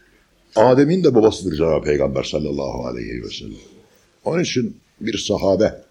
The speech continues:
radıyallahu anh, Enes bin Malik zannediyorum, radıyallahu anh,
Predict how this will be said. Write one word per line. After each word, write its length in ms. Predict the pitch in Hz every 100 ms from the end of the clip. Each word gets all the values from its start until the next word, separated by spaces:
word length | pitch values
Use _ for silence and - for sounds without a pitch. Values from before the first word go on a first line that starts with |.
| _ _ _ _ -
radıyallahu 640 | 90 95 87 80 - 87
anh, 160 | 135 131 - _ _ _
Enes 260 | 113 113 -
bin 160 | 110 101
Malik 280 | 104 104
zannediyorum, 580 | - 73 73 87 127 - - _ _ _ _ _ _ _ _ _ -
radıyallahu 720 | 87 98 90 92 82 85 113
anh, 140 | 147